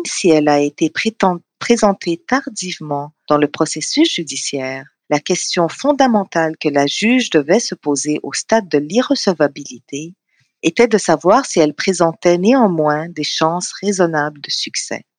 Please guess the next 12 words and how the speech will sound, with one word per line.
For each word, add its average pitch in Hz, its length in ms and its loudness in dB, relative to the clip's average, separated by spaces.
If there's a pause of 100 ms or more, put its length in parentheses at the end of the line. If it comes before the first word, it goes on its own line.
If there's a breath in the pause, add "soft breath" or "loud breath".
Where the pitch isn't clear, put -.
(400)
À 143 100 0
la 131 120 0
simple 233 400 2
lecture 196 460 4
de 165 80 0
la 139 120 2
chronologie 220 640 2
de 160 100 2
la 127 100 -4
requête, 135 600 -8 (160)
il 147 160 -6
est - 160 0